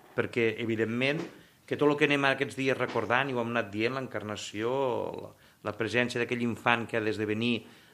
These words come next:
el príncep de la pau, no? Jo aquí em feia molta gràcia perquè hi, hi ha una, un, una ecografia teològica, espiritual. El nen va saltar, eh? I en aquell temps hi havia ecografies, no eren com les d'ara tan modernes, però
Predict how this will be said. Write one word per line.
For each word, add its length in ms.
el 160
príncep 380
de 100
la 140
pau, 180
no? 140
Jo 200
aquí 360
em 180
feia 160
molta 160
gràcia 300
perquè 320
hi, 800
hi 100
ha 80
una, 140
un, 140
una 160
ecografia 800
teològica, 640
espiritual. 720
El 100
nen 160
va 80
saltar, 420
eh? 160
I 80
en 80
aquell 220
temps 180
hi 60
havia 180
ecografies, 600
no 100
eren 300
com 200
les 160
d'ara 240
tan 160
modernes, 480
però 300